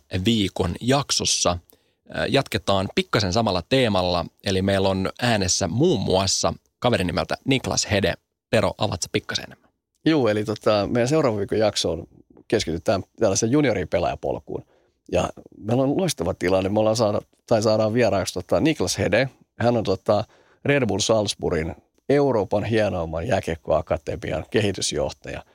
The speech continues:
Speaker 2: jolloin me saadaan niin kuin aivan Euroopan huipulta näkemystä siitä, että millä tavalla junioritoimintaa, junioripolkua pitää kehittää. Sitten Niklaksen lisäksi meillä on vielä sitten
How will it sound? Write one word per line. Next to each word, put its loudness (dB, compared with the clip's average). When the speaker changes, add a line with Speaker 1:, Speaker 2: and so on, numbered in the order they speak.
Speaker 2:
jolloin 0
me -6
saadaan 2
niin -2
kuin -2
aivan 2
Euroopan -2
huipulta -4
näkemystä 0
siitä, -2
että -4
millä 0
tavalla -2
junioritoimintaa, -2
junioripolkua -2
pitää -4
kehittää. -8
Sitten 0
Niklaksen 0
lisäksi -2
meillä -2
on -4
vielä 2
sitten -6